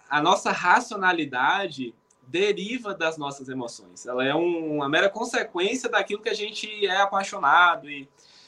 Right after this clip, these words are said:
Então, quando a gente tem um vínculo passional com o assunto, a tendência é não pensar muito bem. E eu vejo que existe uma paixão por conta de uma visão política, de uma visão econômica, as pessoas são muito apaixonadas por criptomoeda.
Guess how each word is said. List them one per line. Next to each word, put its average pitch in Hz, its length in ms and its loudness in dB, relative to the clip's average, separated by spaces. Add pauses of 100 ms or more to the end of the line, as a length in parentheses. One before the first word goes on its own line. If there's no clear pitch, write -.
(280)
Então, 185 200 -2
quando 226 180 -2
a 254 40 0
gente 220 260 -6
tem 208 140 -2
um 226 140 -4
vínculo 170 360 0
passional 170 520 0
com 151 100 -8
o 135 60 -2
assunto, 196 480 -4
a 190 60 0
tendência 208 440 0
é 214 40 -10
não 220 120 -14
pensar 202 380 -2
muito 202 300 -10
bem. 185 300 -2 (760)
E 135 100 4
eu 160 160 6
vejo 185 480 2
que 170 380 0 (580)
existe 165 600 0
uma 190 140 -2
paixão 156 440 2
por 190 200 -4
conta 180 260 2
de 160 80 -4
uma 165 120 2
visão 139 220 -2
política, 202 720 0
de 156 100 -2
uma 156 120 2
visão 139 200 -2
econômica, 156 440 -2
as 185 100 -6
pessoas 196 300 2
são 202 100 -4
muito 202 180 0
apaixonadas 208 1000 4 (140)
por 131 180 -6
criptomoeda. 123 720 -4